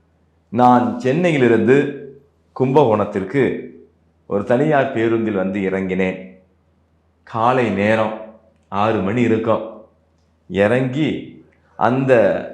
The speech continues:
பேருந்து நிலையத்திலிருந்து எங்களது இல்லத்திற்கு செல்வதற்காக ஒரு ஆட்டோவை எடுத்து நான் பேக்கெல்லாம் வச்சுட்டு போனேன்.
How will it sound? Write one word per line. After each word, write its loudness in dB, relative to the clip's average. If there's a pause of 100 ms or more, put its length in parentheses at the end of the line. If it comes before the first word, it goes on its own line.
(200)
பேருந்து 4
நிலையத்திலிருந்து 0 (460)
எங்களது 2
இல்லத்திற்கு 0
செல்வதற்காக -2 (440)
ஒரு 2
ஆட்டோவை 2
எடுத்து -2 (400)
நான் 2 (640)
பேக்கெல்லாம் 2
வச்சுட்டு -6 (400)
போனேன். -4